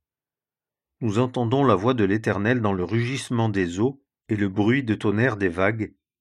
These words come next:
lorsque la tempête se déchaîne sur les côtes et éclate dans toute sa furie sur les montagnes du Liban et de l'Hermon,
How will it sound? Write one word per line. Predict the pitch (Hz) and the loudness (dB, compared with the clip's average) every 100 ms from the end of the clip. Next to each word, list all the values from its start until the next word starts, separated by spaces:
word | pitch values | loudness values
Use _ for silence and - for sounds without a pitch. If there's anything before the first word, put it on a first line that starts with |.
| _ - | _ -4
lorsque | 110 110 - | -2 -2 -2
la | 98 90 | -2 -2
tempête | - 110 147 143 | -2 -2 0 -2
se | - | -6
déchaîne | 95 90 - 143 | -4 -2 0 -2
sur | 123 101 | -2 -6
les | 92 90 | -6 -4
côtes | 107 127 - - _ | -4 -4 -6 -20 _
et | 110 101 | 0 0
éclate | 95 117 131 127 | 0 0 0 0
dans | 98 95 | -4 -4
toute | - 143 | -4 -8
sa | - 90 | -4 -6
furie | - 123 131 147 | -4 -4 -4 -6
sur | - 95 | -6 -4
les | 92 | -4
montagnes | 101 110 127 123 92 | -6 -2 0 0 -4
du | 90 | -6
Liban | 98 107 123 135 | -6 -2 0 0
et | |
de | 104 98 | 0 2
l'Hermon, | 92 87 87 87 | 0 -2 -6 -10